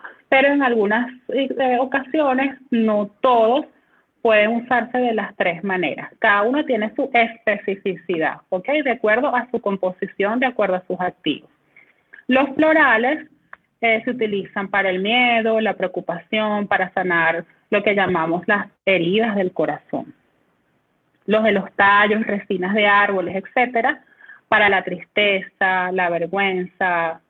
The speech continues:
la culpa, el luto. Pues esta rueda de la fortuna no es más que una breve descripción de la incidencia de los aceites esenciales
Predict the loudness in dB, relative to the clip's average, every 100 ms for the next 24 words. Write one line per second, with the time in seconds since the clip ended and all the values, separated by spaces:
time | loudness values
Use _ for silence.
0 | _ -4 -4 -2 -2 0 0 -2 -2 0
1 | 0 -4 -12 _ _ -4 -2 -2 -2 -4
2 | -6 -16 _ _ _ _ _ _ _ _
3 | _ _ _ _ _ _ 2 2 -4 -16
4 | _ _ _ 0 2 2 2 2 0 _
5 | -4 0 2 2 2 0 -2 -6 -4 -4
6 | -2 -2 -4 -8 -18 _ -8 -4 -4 -2
7 | -2 0 0 0 0 2 4 2 0 -4
8 | -6 -2 -2 0 0 0 -2 -2 0 2
9 | 0 -4 -2 -2 -2 -4 -2 0 -4 -2
10 | -4 -2 -2 -2 -4 -4 -2 2 2 2
11 | -2